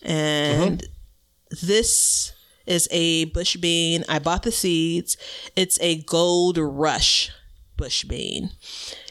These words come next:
Speaker 1: And
Speaker 2: Nice.
Speaker 1: so, <laughs> yeah, I know, I know, I know. I just, it speaks against everything we've talked about when it comes to, you know, hey, it's a simple bean, just, like,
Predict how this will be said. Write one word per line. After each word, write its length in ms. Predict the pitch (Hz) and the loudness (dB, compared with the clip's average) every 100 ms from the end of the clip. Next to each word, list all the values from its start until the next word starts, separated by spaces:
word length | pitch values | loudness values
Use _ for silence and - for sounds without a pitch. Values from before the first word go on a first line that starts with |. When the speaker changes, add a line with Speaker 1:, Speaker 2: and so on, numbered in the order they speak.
| - | -2
Speaker 1:
And 180 | 170 | 0
Speaker 2:
Nice. 140 | 165 - | 2 4
Speaker 1:
so, 560 | 170 156 156 151 147 - _ _ _ | 4 4 4 4 2 -2 _ _ _
<laughs> 20 | |
yeah, 140 | 156 156 - - | -2 2 2 2
I 180 | 233 202 | 2 2
know, 220 | 180 156 | -2 0
I 140 | 226 | 2
know, 200 | 247 247 | 4 2
I 140 | 214 220 | 2 2
know. 440 | 233 226 185 196 - - - - | 4 4 4 0 -6 -12 -12 -6
I 100 | - | 0
just, 320 | 214 214 214 233 | 2 2 2 0
it 140 | 220 | 2
speaks 320 | - 240 226 | 2 0 2
against 280 | 226 214 202 | 2 2 2
everything 440 | 208 202 214 202 | 2 2 2 2
we've 160 | 190 190 | 2 0
talked 220 | - 180 | 0 0
about 180 | 180 160 | 0 2
when 100 | 160 | 0
it 80 | 165 | 0
comes 320 | 175 165 - | 0 0 0
to, 140 | - | 2
you 420 | 180 165 165 165 165 | 2 4 4 2 2
know, 320 | 147 139 139 | 2 2 0
hey, 280 | 165 170 151 | 2 2 2
it's 100 | 131 | 2
a 60 | |
simple 320 | 139 175 165 170 | 2 2 0 0
bean, 400 | 165 160 139 123 | 2 2 0 0
just, 180 | 147 | 0
like, 240 | 156 160 | 0 -2